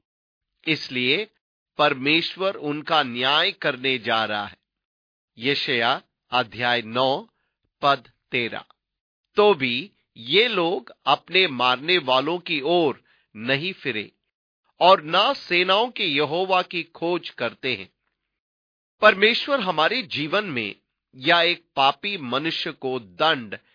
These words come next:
या ताड़ना देता है, केवल इस उद्देश्य से कि वो मन फिराकर परमेश्वर के निकट आ जाए।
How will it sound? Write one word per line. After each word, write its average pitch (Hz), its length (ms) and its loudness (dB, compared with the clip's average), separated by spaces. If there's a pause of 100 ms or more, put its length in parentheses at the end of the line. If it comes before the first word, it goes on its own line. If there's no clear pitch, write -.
(160)
या 143 220 0
ताड़ना 127 640 0
देता 113 400 -4
है, 95 180 -14 (600)
केवल 143 460 0 (460)
इस 262 260 -2
उद्देश्य 143 560 -4
से 107 360 -8 (340)
कि 160 120 -4
वो 147 180 2
मन 139 440 -2
फिराकर 131 720 -2 (420)
परमेश्वर 151 640 -2
के 151 200 -4
निकट 135 520 -4
आ 117 220 -2
जाए। 101 320 -6